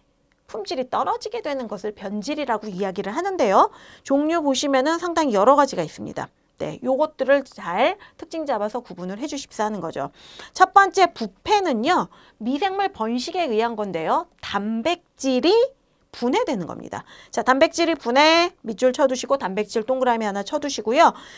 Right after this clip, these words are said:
그로 인해서 아민이라든가 아미노산, 뭐, 어, 아미노산, 이제 암모니아, 악취 같은 것들이 발생하게 되는 것이 바로,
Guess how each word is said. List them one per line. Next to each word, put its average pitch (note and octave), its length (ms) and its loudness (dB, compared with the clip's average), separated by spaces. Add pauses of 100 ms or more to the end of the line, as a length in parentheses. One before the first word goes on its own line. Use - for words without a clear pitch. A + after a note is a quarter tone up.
그로 F4 220 4
인해서 D4+ 460 2
아민이라든가 G3+ 1000 -2 (240)
아미노산, A3 800 -2 (320)
뭐, - 220 -6 (320)
어, F#3 120 -6
아미노산, A3+ 480 -4
이제 D3 160 -8
암모니아, A#3 640 2 (160)
악취 - 320 -2
같은 E4+ 280 -2
것들이 A#3 360 -2
발생하게 A#3+ 600 -6
되는 F#3 280 -8
것이 D#3+ 280 -6
바로, B3+ 400 6